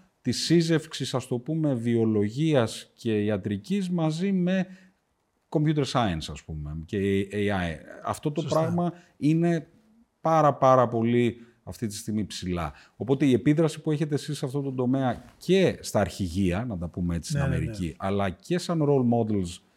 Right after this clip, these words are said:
Speaker 1: στους Έλληνες, είτε είναι εδώ είτε είναι στην Αμερική, είναι πολύ μεγάλος. Θα έλεγα είναι σίγουρα μεγαλύτερος από οποιονδήποτε άλλον τομέα.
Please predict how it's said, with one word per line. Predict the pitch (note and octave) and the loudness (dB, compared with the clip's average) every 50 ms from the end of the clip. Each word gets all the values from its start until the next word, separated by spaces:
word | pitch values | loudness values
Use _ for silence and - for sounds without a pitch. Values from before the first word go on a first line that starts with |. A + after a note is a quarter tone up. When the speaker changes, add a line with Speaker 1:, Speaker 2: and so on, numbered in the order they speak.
| _ _ _ | _ _ _
Speaker 1:
στους | - - A2+ G#2+ - | -14 -10 -8 -4 0
Έλληνες, | B2 A2+ A2+ A2+ G#2+ G2+ F#2+ - | 2 2 4 4 2 0 0 -2
είτε | C#3 C#3 E3 | 0 2 4
είναι | E3+ F3 D#3 | 4 6 6
εδώ | C3+ C#3+ D#3+ | 6 4 4
είτε | D#3+ D#3 | 2 2
είναι | E3+ D#3+ | 0 -2
στην | D3 - D#3+ | -2 -2 0
Αμερική, | C#3+ C3+ B2+ A2+ G#2+ G#2+ - C3+ C3+ B2+ D#3+ F#3+ - - - _ - | 0 2 2 2 0 0 0 0 2 2 0 -2 -6 -12 -16 _ -6
είναι | F#3+ G3 | -4 -2
πολύ | F3+ G3 F3+ F3+ | 2 2 4 4
μεγάλος. | F3 D#3+ D3 C#3 A#2 G2 F#2+ F#2 - | 4 6 6 6 6 6 4 0 0
Θα | A#2 | 0
έλεγα | B2 C3+ D3+ D#3+ | 2 2 4 4
είναι | D#3+ D#3+ F3 E3+ - - _ _ _ _ | 2 2 0 -2 -6 -10 _ _ _ _
σίγουρα | - - - - - D#3 D3+ D3+ E3 F3 F3+ F3 | -12 -10 -4 0 2 2 4 4 2 2 2 2
μεγαλύτερος | D#3 C#3+ B2+ B2 A#2+ A#2+ C3+ D#3 D3+ F3 E3+ E3 - | 0 2 2 4 4 4 2 2 2 0 -2 -2 -2
από | D#3 C3 - | -6 -8 -8
οποιονδήποτε | - - - C#3 B2+ C3 D#3 D#3 D#3+ D3+ D3 D3 | -12 -8 -4 -2 0 0 0 0 -2 -2 0 0
άλλον | D3+ D3+ C#3+ B2+ | 0 0 0 0
τομέα. | C3+ A#2+ A2 G#2+ G#2 D#2+ C#2 C#2 | 0 0 2 2 2 0 -2 -6